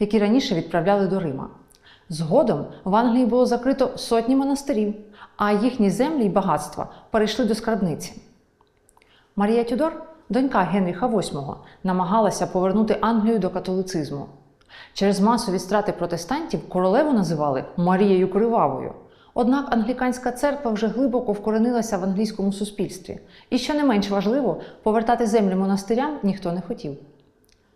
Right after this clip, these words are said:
Після смерті Марії Тюдор корона перейшла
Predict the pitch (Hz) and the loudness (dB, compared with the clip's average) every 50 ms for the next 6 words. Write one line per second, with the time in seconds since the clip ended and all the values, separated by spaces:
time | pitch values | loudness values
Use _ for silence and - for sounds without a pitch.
0 | _ _ _ _ _ _ _ _ - 196 202 226 226 226 233 220 196 175 - - | _ _ _ _ _ _ _ _ -4 -4 -2 -2 -2 0 2 2 2 0 0 -2
1 | 170 170 170 170 180 185 180 190 196 233 269 294 294 - - - - - - - | -4 -4 -2 -2 -2 -2 -2 -2 -2 -2 -2 -2 -4 -8 -16 -20 -20 -12 -6 -2
2 | 180 190 233 247 247 214 - 170 160 156 - - - 139 139 | 0 2 2 2 0 0 -2 -4 -4 -4 -8 -8 -8 -8 -8